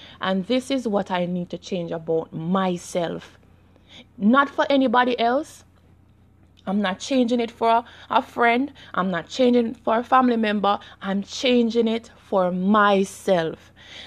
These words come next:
And a lot of times when we, most of us, when we decide to go to, like, embark on change,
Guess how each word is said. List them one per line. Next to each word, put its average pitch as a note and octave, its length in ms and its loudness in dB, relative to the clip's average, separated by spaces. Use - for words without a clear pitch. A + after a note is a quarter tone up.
And B3 120 2
a C4+ 60 4
lot D#4 160 2
of E4 100 0
times C#4 320 2
when B3+ 160 4
we, C4 100 2
most C#4+ 300 0
of D4+ 120 -2
us, - 360 -4
when A#3 160 2
we C4+ 120 2
decide A#3+ 480 -4
to G3+ 60 -8
go F#3 220 -4
to, - 160 -12
like, E3+ 260 -6
embark A3 520 4
on F3+ 160 0
change, F3+ 800 -4